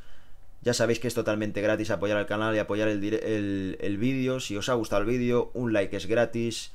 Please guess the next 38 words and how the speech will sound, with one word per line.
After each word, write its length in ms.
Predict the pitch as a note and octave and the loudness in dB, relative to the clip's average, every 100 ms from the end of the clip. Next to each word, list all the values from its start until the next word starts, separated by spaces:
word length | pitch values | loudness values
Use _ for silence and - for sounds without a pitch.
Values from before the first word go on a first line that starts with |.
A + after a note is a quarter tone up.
| - - - - | -8 -8 -6 -8
Suscribirte 580 | - G#2+ - A#2 C3 B2 | -4 -4 -2 0 2 2
al 80 | A2+ | 2
canal 260 | A2+ A#2 A2+ | 2 2 2
también 220 | A2 A2 | 0 0
es 80 | G#2 | 0
gratuito 520 | G2+ G2 C#3 D3+ D3+ | 0 0 -2 0 0
si 140 | - | 0
no 60 | A2 | -4
estás 200 | G#2+ G#2 | -2 -4
suscrito. 680 | G2 - D3+ D3+ D3+ D#3 - - - - - - - - - | -6 -4 -2 2 2 2 -2 -10 -12 -12 -14 -16 -14 -12 -10
Porque 200 | G2 A2 | -6 -2
hay 80 | A2+ | 0
una 80 | A2 | 0
estadística 400 | G#2 A#2 B2 A2 | 0 -2 -2 -2
que 100 | G2 | 0
dice 300 | A2+ C3 A#2+ | -2 -4 -2
que 100 | A2+ | 0
el 140 | G#2+ | 0
cincuenta 880 | - G2+ F#2+ B2 D3+ E3 E3 D#3+ A#2 | -2 -6 -6 -2 0 0 2 2 4
por 180 | A2+ A2 | 0 -2
ciento 500 | B2+ C3+ B2 A2+ G#2+ | -4 -4 -2 -2 0
de 120 | G2+ | 2
la 80 | G2 | 2
audiencia 480 | G#2 C3 C3+ A#2 | 0 -2 0 -2
de 100 | G#2 | -2
mi 80 | G#2 | -2
canal 360 | G#2+ C#3 D#3+ - | -2 0 0 0
es 320 | B2 D3 - - - - - | 0 0 -2 -6 -10 -12 -10
de 240 | - G2+ G#2+ | -4 -2 0
n-, 320 | B2 C#3 - | -2 -6 -4
gente 300 | D3 D#3+ D#3 | -2 0 0
que 60 | |
no 60 | A2+ | 0
está 160 | G#2+ G#2+ | -2 -4
suscrita. 520 | G2 - F3 - D2+ | -4 -2 -2 0 -2
O 40 | |
sea 260 | - G#2+ G2 | 0 0 0
que 220 | D3 | -2